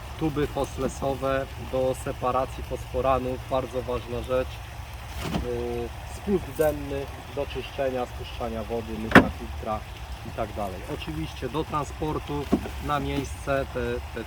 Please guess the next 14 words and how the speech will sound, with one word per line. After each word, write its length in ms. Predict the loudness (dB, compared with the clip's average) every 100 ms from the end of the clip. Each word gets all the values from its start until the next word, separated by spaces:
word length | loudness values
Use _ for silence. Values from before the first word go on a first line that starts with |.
| -2
tuby, 360 | -2 0 0 2
one 120 | 0
są 240 | -2 -4
dość 200 | -4 -6 -2
ciężkie, 460 | -2 -2 0 0 0 -6 -8 -8
wszystkie 360 | -4 -4 -2 -2
możemy 380 | 2 2 0
sobie 300 | 0 -2 -2
wyjąć 500 | -2 0 2 2 0
i 360 | -4 -8 -8 0
całą 260 | 2 2 0
konstrukcję 720 | -2 -4 -6 -8 -6 -2 -2 -2 -4 -4 -4 -2
na 80 | 2
docelowe 640 | 2 2 -4 -2 0 0